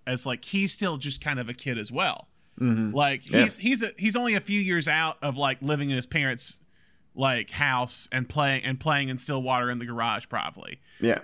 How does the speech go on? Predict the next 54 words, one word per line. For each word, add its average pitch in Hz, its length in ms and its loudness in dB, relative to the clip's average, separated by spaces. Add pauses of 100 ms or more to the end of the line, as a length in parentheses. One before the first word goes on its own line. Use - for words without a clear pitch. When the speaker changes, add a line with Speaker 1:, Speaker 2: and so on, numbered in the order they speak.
Speaker 1:
And 165 200 0
so 180 180 2
it's 165 140 -4
that 165 200 0
moment 190 560 2
where, 156 140 2
like, 151 220 0
every, 165 540 0
everything 190 520 0
ki-, 180 200 -4
it 156 120 -4
comes 196 260 -2
back 175 240 0
down 143 240 0
to 120 160 -6
earth. 120 400 -2 (480)
And 160 140 2
I 165 100 2
just, 147 240 -4
I 151 100 2
don't 170 420 0
know, 170 240 4
'cause 170 240 -4
Pitt - 340 -2
at 143 120 -2
this 147 220 -4
moment 139 260 0
in 123 60 -4
time 135 260 0
was 123 140 -6
just - 240 -10
so 120 180 -4
big. 117 540 -6 (500)
I 139 100 2
don't, 135 460 0
it's 151 300 0
like, 143 160 -2
the, 156 120 -6
'cause, 143 300 -6
'cause 165 140 -2
you 185 80 4
gotta 190 140 4
think, 185 180 0
like, 139 160 -2
this 156 120 -2
is - 40 -2
coming 196 240 -2
out 156 180 2
of - 60 -20
Fight, 131 260 -2 (120)
after 135 240 -2
Fight 123 260 -2
Club. 101 320 -10 (420)
Speaker 2:
Yeah. 113 160 4